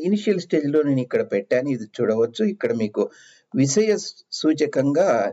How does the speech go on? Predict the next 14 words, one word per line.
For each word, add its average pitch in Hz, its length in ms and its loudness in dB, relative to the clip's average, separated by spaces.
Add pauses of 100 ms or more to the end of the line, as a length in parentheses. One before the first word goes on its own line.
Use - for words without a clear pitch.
(120)
నేను 135 260 2
చూపిస్తూ 123 540 -2
ఉన్నాను. 107 400 0 (580)
ఇప్పుడు 214 480 -2
ట్వంటీ 180 440 -2
ఫోర్లో 139 480 0 (460)
సీమ 240 380 -8 (100)
ప్రాంతంలో 131 680 0 (160)
గువ్వల 160 440 0 (100)
చెరువు 127 400 -2
కనుమ, 107 380 0 (640)
కెలు-, 170 440 0
కొలుములపల్లి 143 920 0
కనుమ 120 300 2